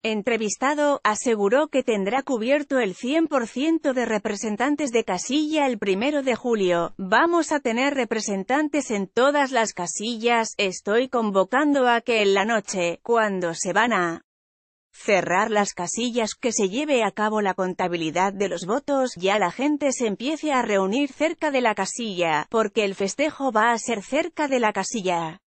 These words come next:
Cada quien va a festejar en su colonia, en su barrio, en su unidad habitacional, en su comunidad, en su pueblo,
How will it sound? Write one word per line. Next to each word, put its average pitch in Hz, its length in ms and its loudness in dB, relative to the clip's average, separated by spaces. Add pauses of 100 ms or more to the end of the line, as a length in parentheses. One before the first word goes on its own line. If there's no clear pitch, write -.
(560)
Cada 185 320 0
quien 277 400 0
va 277 180 4
a 262 40 -2
festejar 226 640 0
en 254 100 2
su 240 160 -2
colonia, 262 680 2
en 202 160 -2
su 269 180 -2
barrio, 180 580 0
en 220 180 0
su 226 180 0
unidad 202 440 0
habitacional, 240 920 -2
en 220 200 -4
su 226 160 0
comunidad, 208 720 2
en 214 160 -2
su 185 200 -4
pueblo, 240 540 4